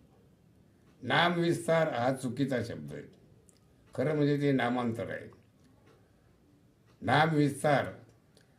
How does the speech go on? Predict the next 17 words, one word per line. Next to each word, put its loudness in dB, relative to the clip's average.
हा 2
त्यांच्या 2
लोकांना 0
समजवायसाठी 0
शरद 2
पवारनं 2
लावलेला 2
शब्द -12
आहे -12
की, -6
"बाबा, 0
नामविस्तार 0
कुठे, -10
नामांतर -4
कुठे -8
केलं -10
मी, -12